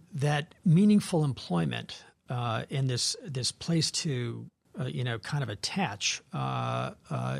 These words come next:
in, in, in all the ways that I mentioned, can be a really essential part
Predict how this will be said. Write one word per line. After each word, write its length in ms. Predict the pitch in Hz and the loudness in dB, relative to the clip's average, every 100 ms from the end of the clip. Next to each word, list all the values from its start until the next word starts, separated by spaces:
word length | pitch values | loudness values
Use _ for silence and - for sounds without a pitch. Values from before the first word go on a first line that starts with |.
| - | -2
in, 180 | 131 131 | -2 0
in, 200 | 151 - | -2 -2
in 120 | 147 | 0
all 160 | 139 139 | 2 2
the 60 | 139 | 0
ways 220 | 127 117 | 0 -2
that 80 | 117 | -4
I 100 | 117 | -2
mentioned, 520 | 117 135 - 101 135 _ _ - - _ _ _ _ - | -2 -2 -2 -4 -8 _ _ -20 -20 _ _ _ _ 2
can 180 | 175 139 | 6 8
be 380 | 156 151 160 | 6 4 2
a 40 | 143 | 2
really 500 | 175 214 240 196 143 | 0 0 4 4 4
essential 480 | - 143 123 - 104 | 2 0 0 -2 -6
part 420 | - 135 123 | -4 -2 -2